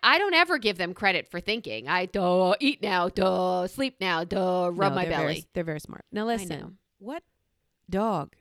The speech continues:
Speaker 2: does not eat both? What dog is picking one? I don't, wh-, what kind of test is this?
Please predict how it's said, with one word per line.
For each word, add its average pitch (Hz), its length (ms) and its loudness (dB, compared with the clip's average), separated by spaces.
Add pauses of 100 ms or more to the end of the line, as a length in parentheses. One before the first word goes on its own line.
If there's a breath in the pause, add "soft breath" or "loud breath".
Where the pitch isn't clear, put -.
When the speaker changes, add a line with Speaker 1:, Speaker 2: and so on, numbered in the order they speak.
(340)
Speaker 2:
does 185 200 -2
not 220 260 -4
eat 214 220 -4
both? - 340 -2 (400)
What 302 180 2
dog 302 220 4
is 233 100 -4
picking 180 360 -4
one? 208 260 0 (340)
I 240 120 0
don't, 269 140 -6
wh-, - 300 -12
what 190 220 -8
kind 381 160 -6
of 214 80 -8
test - 300 -4
is 196 100 -8
this? 254 320 -4